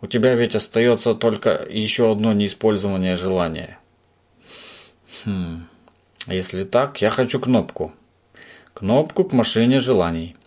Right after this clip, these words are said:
И обязательно красную, чтобы ее лучше было видно. Прошу тебя, Субастик, прошу», закричал господин Пепперминт.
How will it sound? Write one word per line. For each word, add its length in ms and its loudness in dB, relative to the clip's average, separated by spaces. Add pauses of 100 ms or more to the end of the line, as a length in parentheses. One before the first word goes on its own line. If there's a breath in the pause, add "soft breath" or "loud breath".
(200)
И 100 -6
обязательно 680 0
красную, 920 -4
чтобы 380 -4
ее 200 4
лучше 300 -2
было 240 2
видно. 480 -4 (460 loud breath)
Прошу 580 -2
тебя, 540 -2
Субастик, 800 -6 (100)
прошу», 800 -4 (340)
закричал 640 -4
господин 640 -8
Пепперминт. 880 -10